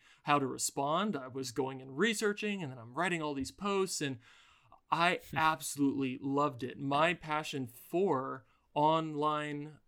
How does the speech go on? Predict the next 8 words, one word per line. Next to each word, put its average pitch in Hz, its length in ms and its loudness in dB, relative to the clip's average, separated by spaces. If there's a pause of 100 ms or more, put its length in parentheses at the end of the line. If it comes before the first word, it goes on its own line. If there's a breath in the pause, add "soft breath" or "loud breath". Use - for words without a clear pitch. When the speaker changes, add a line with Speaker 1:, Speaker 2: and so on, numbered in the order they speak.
(140)
Speaker 1:
evangelism 147 680 0
and 135 140 -8
apologetics 139 920 -2
was 143 220 -2
really 160 300 0
birthed 135 560 0 (160)
out 151 360 2
of, 135 420 -8